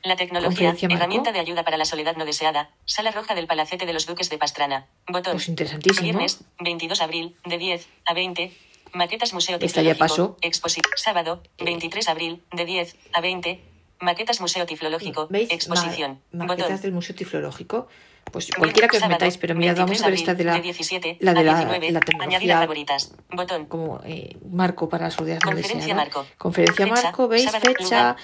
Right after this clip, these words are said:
Speaker 1: Sala Roja
Speaker 2: lugar.
Speaker 1: del
Speaker 2: Esto es
Speaker 1: Palacete
Speaker 2: igual
Speaker 1: de los
Speaker 2: para
Speaker 1: Duques de
Speaker 2: todas las
Speaker 1: Pastrana.
Speaker 2: actividades, ¿vale?
Speaker 1: Tipo de actividad, otro
Speaker 2: Tipo
Speaker 1: tipo.
Speaker 2: de actividad, otro
Speaker 1: Descripción,
Speaker 2: tipo,
Speaker 1: la soledad no
Speaker 2: descripción.
Speaker 1: deseada entre las personas en general y, más concretamente, entre las más vulnerables, es uno de los principales problemas a los que nos enfrentamos en la sociedad occidental actual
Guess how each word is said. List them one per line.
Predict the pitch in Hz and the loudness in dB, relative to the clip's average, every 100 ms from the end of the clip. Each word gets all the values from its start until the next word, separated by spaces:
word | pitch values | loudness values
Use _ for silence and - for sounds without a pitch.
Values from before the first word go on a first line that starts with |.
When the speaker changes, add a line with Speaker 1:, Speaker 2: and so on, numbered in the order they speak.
| - | -4
Speaker 1:
Sala | - 220 | -2 -2
Roja | 208 | 0
Speaker 2:
lugar. | 202 214 | 6 8
Speaker 1:
del | 226 | 8
Speaker 2:
Esto | 254 277 | 6 4
es | |
Speaker 1:
Palacete | 294 | 6
Speaker 2:
igual | 294 | 6
Speaker 1:
de | |
los | 247 | 8
Speaker 2:
para | 208 | 6
Speaker 1:
Duques | 185 220 | 6 2
de | |
Speaker 2:
todas | 214 | 4
las | 185 | 2
Speaker 1:
Pastrana. | 185 143 | 2 0
Speaker 2:
actividades, | 170 165 151 156 | -2 -4 -8 -4
¿vale? | - 233 | -2 0
Speaker 1:
Tipo | 254 220 | 0 -2
de | |
actividad, | 170 - 160 160 156 - _ | -4 -4 -2 0 0 -2 _
otro | 214 220 | -4 -4
Speaker 2:
Tipo | 190 | -6
Speaker 1:
tipo. | 185 185 | -2 -2
Speaker 2:
de | |
actividad, | 185 202 220 269 262 | -2 -2 0 2 4
otro | - - 185 | 2 0 -2
Speaker 1:
Descripción, | 180 196 208 262 - 262 | 0 -2 -2 -2 0 0
Speaker 2:
tipo, | 202 - | -2 -2
Speaker 1:
la | 180 | -2
soledad | 175 240 214 | 0 0 0
no | 226 | -2
Speaker 2:
descripción. | |
Speaker 1:
deseada | 165 165 165 165 | -2 0 0 0
entre | 160 | -2
las | 151 151 | -4 -4
personas | 156 - 175 160 | -4 -2 -2 -2
en | |
general | 156 151 160 160 | -6 -2 -2 -2
y, | 151 _ _ | -8 _ _
más | 190 196 | -2 -2
concretamente, | 175 170 175 170 175 160 156 _ | -4 -4 -2 -2 -2 -6 -10 _
entre | 175 175 175 | -6 -2 0
las | 170 | 0
más | 190 - | 2 0
vulnerables, | 170 160 165 156 156 - _ | -2 0 0 0 -4 -8 _
es | 170 214 | -2 0
uno | 220 | 0
de | 202 | -2
los | 180 | -2
principales | - 175 180 190 202 | -2 -4 0 2 2
problemas | - 156 165 170 | 0 -2 2 2
a | 160 | 2
los | 151 | 0
que | 165 | 0
nos | 156 | -2
enfrentamos | 156 156 156 175 170 | -2 -2 0 2 2
en | |
la | 156 | 0
sociedad | 151 156 156 160 | 0 0 -2 -2
occidental | - 151 151 156 | -4 -6 -2 0
actual | 147 151 139 | -2 0 0